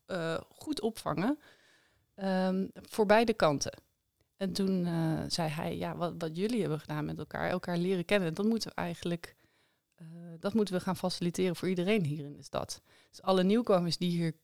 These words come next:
komen, daarvoor kunnen we echt wat betekenen als wij zorgen dat ze niet in een isolement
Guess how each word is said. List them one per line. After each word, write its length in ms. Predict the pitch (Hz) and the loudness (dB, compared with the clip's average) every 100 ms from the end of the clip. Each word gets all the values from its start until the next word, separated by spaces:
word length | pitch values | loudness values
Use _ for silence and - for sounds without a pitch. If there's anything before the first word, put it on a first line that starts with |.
| _ _ _ _ _ _ | _ _ _ _ _ _
komen, 680 | - 175 156 156 240 254 208 _ _ | 4 4 6 2 2 0 -6 _ _
daarvoor 720 | 196 180 185 185 180 185 180 _ _ _ - | 0 2 2 -2 2 2 2 _ _ _ 0
kunnen 260 | 226 214 | 4 6
we 60 | 196 | 6
echt 180 | 202 - | 2 2
wat 140 | 185 | 2
betekenen 540 | 170 190 190 - 175 - | 2 0 -2 -2 -4 -2
als 300 | 202 185 - | 0 0 0
wij 120 | 180 | 0
zorgen 260 | 185 185 | 0 -2
dat 140 | 175 - | -4 -4
ze 100 | 185 | -2
niet 220 | 185 185 | -2 -4
in 60 | 185 | -8
een 160 | 180 | -10
isolement 600 | 190 - 180 180 180 175 | -16 -10 -2 0 0 -2